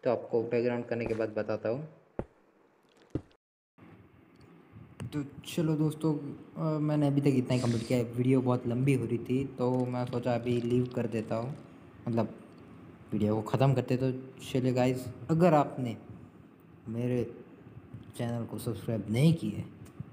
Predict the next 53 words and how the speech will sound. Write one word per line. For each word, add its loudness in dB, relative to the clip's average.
तो 0
समझ -2
लो, 2
इतना 2
मारूंगा, 2
इतना 2
मारूंगा 0
अपने 4
आप 2
को -2
कि 2
यार, 2
subscribe 2
क्यों 4
नहीं 10
करे 4
तुम? 0
करो 8
guys, 6
please 6
subscribe 0
कर 0
दो 4
यार, 4
please, 4
और -2
video 4
को 0
like 2
भी -2
कर 0
दो। -6
मुझे 6
पता 4
है 4
बहुत 0
दिनों -4
से -4
video -2
आई -4
है, -6
so -4
यार, 0
कर 6
दो 4
यार, 6
आपका 2
प्यार 2
बता -2
दो, -2
subscribe -2
कर -2
दो -6